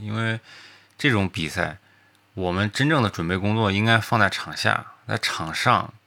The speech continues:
教练员可能就是把战术布置好，然后多鼓励球员，对吧？有些球员被骂的可能空位都不敢投了，多鼓励鼓励就够了。我们还是有机会去冲击一下亚洲杯的冠军的。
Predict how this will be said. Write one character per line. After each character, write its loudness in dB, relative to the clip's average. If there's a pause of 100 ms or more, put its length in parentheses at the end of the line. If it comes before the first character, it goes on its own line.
(220)
教 2
练 4
员 4
可 -8
能 -2
就 -2
是 -4
把 0
战 2
术 -6
布 -4
置 0
好， -8 (500)
然 -2
后 -8
多 0
鼓 -4
励 0
球 -4
员， -2
对 -6
吧？ -12 (540)
有 0
些 6
球 0
员 6
被 2
骂 4
的 2
可 -10
能 -6
空 -2
位 4
都 0
不 -4
敢 2
投 -8
了， -4
多 0
鼓 -4
励 4
鼓 -8
励 -12 (200)
就 -8
够 2
了。 -2 (260)
我 2
们 6
还 2
是 -2
有 0
机 0
会 2
去 -2
冲 0
击 0
一 2
下 0
亚 2
洲 -2
杯 -4
的 -2
冠 -6
军 -10
的。 -12